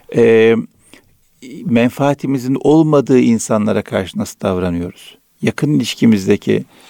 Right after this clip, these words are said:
insanlara karşı nasıl davranıyoruz? Dışarıda çok anlayışlı bir adam, evde bir canavar.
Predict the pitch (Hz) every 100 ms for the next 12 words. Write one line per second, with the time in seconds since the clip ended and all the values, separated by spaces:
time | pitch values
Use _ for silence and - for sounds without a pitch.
0 | - 120 - 113 104 98 - 101 90 -
1 | - - 101 95 92 92 113 - - -
2 | - - - 139 - 151 143 165 - -
3 | 131 123 117 107 - 110 110 101 143 -
4 | 131 117 131 123 104 110 98 101 - -
5 | -